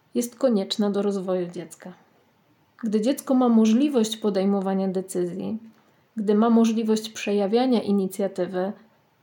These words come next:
gdy pozwalamy mu na samodzielność, gdy szanujemy jego wybory, dziecko może rozwinąć w sobie poczucie sprawstwa, świadomość, że potrafi coś dobrze zrobić.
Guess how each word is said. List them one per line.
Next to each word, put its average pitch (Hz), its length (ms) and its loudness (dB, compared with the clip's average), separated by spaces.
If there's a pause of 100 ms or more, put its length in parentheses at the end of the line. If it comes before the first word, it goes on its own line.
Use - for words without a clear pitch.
gdy 214 160 -2
pozwalamy 214 640 2
mu 190 160 2
na 185 140 0
samodzielność, 190 1040 -4 (400)
gdy 208 180 -2
szanujemy 208 680 2
jego 190 220 -2
wybory, 185 580 -4 (540)
dziecko 262 380 0
może 240 300 4
rozwinąć 220 580 2
w - 100 -14
sobie 208 520 0
poczucie 208 380 -6
sprawstwa, 180 760 -8 (580)
świadomość, 233 640 0
że 226 140 0
potrafi 214 460 -4
coś 196 200 -4
dobrze 185 320 -4
zrobić. 190 380 -10